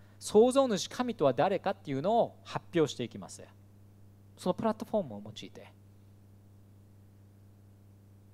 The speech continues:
ちょっと現代の例えをいくつか、ぴったりかもしれ-、じゃないかもしれません。今、アメリカでは、そのプロバスケリーグの決勝戦が行われて、エ-、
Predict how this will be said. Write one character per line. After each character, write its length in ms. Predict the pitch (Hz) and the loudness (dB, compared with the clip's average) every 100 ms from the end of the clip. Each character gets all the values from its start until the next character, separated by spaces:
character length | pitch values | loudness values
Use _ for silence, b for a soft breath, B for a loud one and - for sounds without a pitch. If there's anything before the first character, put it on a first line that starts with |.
| - - - - - | -20 -20 -20 -20 -18
ち 80 | - | -14
ょ 0 | |
っ 20 | |
と 60 | 175 | -12
現 260 | 131 175 208 | -2 0 2
代 180 | 202 | 2
の 300 | 190 180 143 - 160 | 4 2 0 -4 -2
例 140 | 185 170 | 4 4
え 40 | |
を 220 | 127 101 143 | 4 2 -4
い 80 | |
く 100 | 147 | -8
つ 80 | - | -8
か、 240 | - 107 - - - - - | -8 -8 -10 -20 -20 -20 -14
ぴ 100 | - | -12
っ 40 | - | -6
た 160 | 330 | -2
り 80 | 277 | -2
か 100 | 262 | -2
も 80 | 262 | -4
し 120 | - | -4
れ-、 120 | 135 - - - | -8 -14 -20 -6
じ 120 | - | -2
ゃ 40 | |
な 80 | 180 | 0
い 40 | 233 | 0
か 60 | 240 | -2
も 40 | |
し 80 | 165 | -4
れ 80 | 127 | -4
ま 120 | 113 | -6
せ 80 | 104 | -10
ん。 100 | - - - - - - - - - - - - - - - - - - - | -14 -20 -20 -20 -20 -20 -20 -20 -20 -20 -20 -20 -20 -20 -20 -20 -20 -20 -6
今、 180 | 226 165 | 0 2
ア 60 | |
メ 120 | 147 196 | 2 0
リ 80 | 202 | 2
カ 160 | 196 | 2
で 100 | 185 | 6
は、 360 | 170 139 113 104 - - - - | 6 6 2 -4 -16 -20 -20 -12
そ 120 | 131 | -8
の 40 | |
プ 140 | - 170 | -2 4
ロ 120 | 180 | 6
バ 140 | 156 | 6
ス 100 | 151 | 4
ケ 140 | - 180 | 0 -2
リ 200 | 185 175 | -2 -4
ー 40 | |
グ 100 | 139 | -6
の 260 | 113 101 90 - - - | -6 -6 -10 -16 -20 -20
決 200 | - 143 | -8 -6
勝 240 | - 190 185 | -2 0 0
戦 160 | 156 | -2
が 180 | 117 107 | -4 -4
行 140 | 104 120 | -4 -6
わ 240 | 110 107 | -4 -6
れ 120 | 98 | -10
て、 240 | - 98 98 | -14 -18 -10
エ-、 120 | 131 | -10